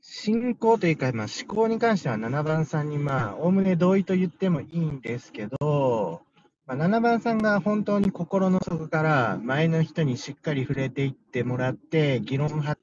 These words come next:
展をしたいってなった時、まあ、七番さんはその役割を果たせてたかなって言ったら、僕は果たせてなかったと思いますね。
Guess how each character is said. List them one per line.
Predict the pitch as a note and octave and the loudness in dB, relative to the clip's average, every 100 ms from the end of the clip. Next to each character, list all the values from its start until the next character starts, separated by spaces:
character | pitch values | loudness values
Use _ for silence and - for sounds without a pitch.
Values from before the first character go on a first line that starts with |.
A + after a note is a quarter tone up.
| C3 | -6
展 | B2 | -6
を | A#2 | -6
し | - - | -6 -2
た | C#3+ | -2
い | |
っ | C3 | -2
て | - A#2+ | -6 -6
な | C3+ | -6
っ | |
た | - C#3+ | -8 -8
時、 | C3 B2+ - C3+ A#2+ F#2+ - _ _ _ _ _ _ - | -6 -8 -6 -4 -2 -4 -10 _ _ _ _ _ _ -8
ま | C#3 | -4
あ、 | |
七 | D3 E3+ | 0 0
番 | E3 D#3+ E3 | 0 0 0
さ | E3 | 0
ん | D#3 | 2
は | D3+ D3 C#3 - - _ | 2 2 0 -4 -12 _
そ | - D3+ | -4 -2
の | C#3+ | 0
役 | C#3+ C#3 D3 | 0 -2 0
割 | C#3 C3+ | 0 0
を | C#3 B2+ | -2 -4
果 | C#3 | -4
た | D#3 | -4
せ | D3 C#3 | -4 -4
て | B2 | -4
た | G#2+ | -6
か | G#2+ | -6
な | A2 B2+ | -4 -4
っ | |
て | B2+ - | -6 -10
言 | |
っ | G#2 | -8
た | G#2 | -4
ら、 | A2+ G#2 - _ _ _ _ _ - | -4 -4 -8 _ _ _ _ _ -10
僕 | B2 C#3 | -4 -2
は | B2+ | -2
果 | C3 | -2
た | D3 | -4
せ | C#3 A2+ | -4 -6
て | G#2 | -4
な | A#2+ | -4
か | A#2+ | -4
っ | |
た | - E2+ | -6 -8
と | F2+ | -6
思 | E2+ F#2 | -6 -6
い | |
ま | G2 | -8
す | - B2+ | -10 -6
ね。 | D3 - | -6 -8